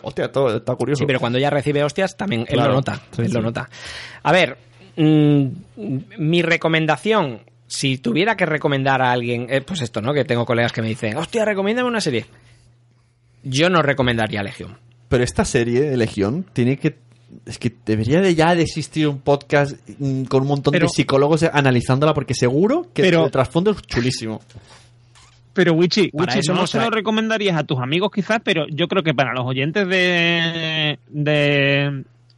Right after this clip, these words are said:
Speaker 3: de Los Mensajeros es una bu-, es una buena serie para recomendar, ¿eh?
Speaker 2: Sí,
Speaker 3: A mí
Speaker 2: no,
Speaker 3: por lo
Speaker 2: no.
Speaker 3: menos me da esa sensación.
Speaker 2: No, por, por eso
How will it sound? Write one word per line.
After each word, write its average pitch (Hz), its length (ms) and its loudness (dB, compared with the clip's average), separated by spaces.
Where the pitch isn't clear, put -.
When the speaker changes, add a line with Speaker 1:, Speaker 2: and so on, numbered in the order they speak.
Speaker 3:
de 156 120 -2
Los 156 100 2
Mensajeros 156 720 0
es 147 100 0
una 165 160 2
bu-, 156 180 -2
es 147 120 0
una 156 160 2
buena 151 200 0
serie 143 200 0
para 123 160 -2
recomendar, 127 320 -2
¿eh? 127 60 4
Speaker 2:
Sí, 247 300 2
Speaker 3:
A 139 60 0
mí 143 60 0
Speaker 2:
no, 185 80 0
Speaker 3:
por 208 60 2
lo 208 60 2
Speaker 2:
no. 226 40 0
Speaker 3:
menos 220 140 0
me 185 80 2
da 156 60 2
esa 147 140 -2
sensación. 127 400 -4
Speaker 2:
No, 151 640 0
por, 131 240 -4
por 127 160 0
eso 220 220 0